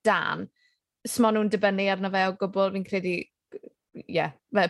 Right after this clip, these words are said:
pob chwaraewr ar y canna yn gallu sgorio goliau i'r Seintiau, yna beth sydd jyst yn ein nhw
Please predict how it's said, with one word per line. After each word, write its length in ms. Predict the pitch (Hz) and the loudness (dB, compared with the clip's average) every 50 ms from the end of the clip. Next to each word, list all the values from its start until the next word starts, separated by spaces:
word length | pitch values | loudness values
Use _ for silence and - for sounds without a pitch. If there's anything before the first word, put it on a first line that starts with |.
| - - | -2 -2
pob 300 | - - 226 202 196 - | 0 2 2 2 0 -2
chwaraewr 400 | - 214 196 185 175 175 170 165 - - | -2 0 2 4 4 4 4 4 2 2
ar 140 | - 170 175 | 0 0 -2
y 40 | - | -2
canna 380 | - 180 165 165 160 160 160 165 - _ _ _ _ _ _ - 190 | -2 -2 -2 0 0 0 0 -2 -4 _ _ _ _ _ _ -6 -4
yn 60 | 180 | -4
gallu 180 | 170 156 175 | -4 -4 -4
sgorio 320 | 170 - - 185 175 170 165 160 | -6 -2 0 0 2 2 0 0
goliau 340 | - 170 160 170 165 160 160 | 0 0 0 2 0 0 0
i'r 120 | 165 165 | -2 -4
Seintiau, 420 | - - 170 170 160 - 170 160 165 | -4 -4 -4 -4 -2 -2 -2 0 0
yna 140 | 165 165 165 | 0 0 0
beth 180 | 170 165 160 | 0 -2 -2
sydd 240 | - - 175 170 - | -4 -8 -8 -6 -6
jyst 160 | 170 170 - 180 | -6 -4 -4 -6
yn 60 | 170 165 | -6 -6
ein 120 | 165 165 | -4 -4
nhw 100 | 165 165 | -4 -4